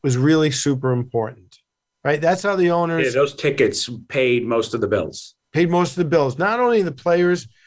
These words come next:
Speaker 1: but the concessionaires, you know, the ticket takers, everything. You, you would, you would see, they would tell you what, what the attendance is around the league. You don't even hear about that any, anymore. It's almost as if the attendance is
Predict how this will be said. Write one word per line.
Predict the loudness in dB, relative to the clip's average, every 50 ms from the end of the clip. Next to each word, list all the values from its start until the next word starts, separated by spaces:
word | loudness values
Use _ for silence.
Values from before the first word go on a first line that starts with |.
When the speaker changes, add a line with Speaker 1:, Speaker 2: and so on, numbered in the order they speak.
| _ _ _ -2
Speaker 1:
but | -2 0
the | 0 0
concessionaires, | 0 0 -2 0 0 0 0 0 -2 -2 -2 0 0 2 2 2 2 2 0 -2 -4 -8 -12 _ _ _ _ _ _ _
you | -6 -2 0 2
know, | 2 0
the | 0
ticket | 0 0 0 0 0 -2
takers, | 0 0 0 0 0 0 0 0 0 -4 -8 -18 _ _ -2
everything. | 0 0 2 2 0 -2 -4 -12 -18 -20 _ _ _ _ _ -20 _ _ -6
You, | -2 0 2 2
you | 2 2 2 2 2
would, | 2 2 0 -2 -12 _ _ -10 -4
you | 0 2
would | 2 2 2 0
see, | -4 -2 0 0 0 0 -2 -4 -8 -12 _ _ -4
they | 0 2
would | 2 2 0 -2
tell | -2 0 0 2 2
you | 2 2 0
what, | 0 2 0 0 2 2
what | -2 -2 0
the | -2 -4
attendance | -4 -4 -4 -2 -2 0 0 -2 -2 -2 -2
is | -2 0 0
around | 0 0 0 0 0
the | 0 0
league. | 0 0 -2 -2 -4 -8 -12 _ _ _ _ _ _ _ _ _ _ _ _
You | -8 -2 -2 0
don't | 0 2 0
even | 2 0 0 -2
hear | -2 -4 -4 -2 -2 -2
about | -2 0 0 0 -2 -2 -2
that | -2 -2 -2
any, | -2 -4 -6 -8 -6
anymore. | -4 0 0 2 2 2 2 2 0 -2
It's | -4 -4 -2
almost | 0 0 0 0 0 0
as | -2 -2
if | -2
the | -2 -2 -2
attendance | -2 -4 -4 -4 -2 -2 0 0 0 -2 -2 -4
is | -8 -10 -12